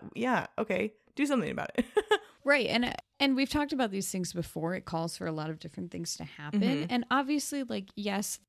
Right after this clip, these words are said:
Speaker 2: it's not great statistics and reflection right now, but I am encouraged by seeing, like, all the investment.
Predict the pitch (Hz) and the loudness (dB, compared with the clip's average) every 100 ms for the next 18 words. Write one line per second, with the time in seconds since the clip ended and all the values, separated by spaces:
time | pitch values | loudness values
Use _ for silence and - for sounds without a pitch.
0 | _ - 208 - 254 233 196 180 - - | _ -6 -2 0 -2 0 -2 -2 -4 -6
1 | 190 196 - 190 - 175 175 160 - 170 | -6 -6 -6 -6 -6 -4 -4 -6 -6 -8
2 | 160 - 170 160 160 156 - 156 151 165 | -6 -6 -6 -4 -4 -4 -4 -4 -2 -2
3 | 269 294 349 247 269 - 214 185 208 277 | -2 -2 -2 0 0 0 -2 -2 -4 -2
4 | 269 233 180 170 170 170 - 170 165 - | -2 -4 -4 -4 -4 -6 -6 -4 -4 -4
5 | 165 170 170 156 151 - _ - 160 170 | -4 -4 -4 -6 -8 -12 _ -6 -4 -2
6 | 196 170 160 160 147 147 - 180 185 196 | -4 -4 -4 -4 -6 -6 -6 -6 -4 -6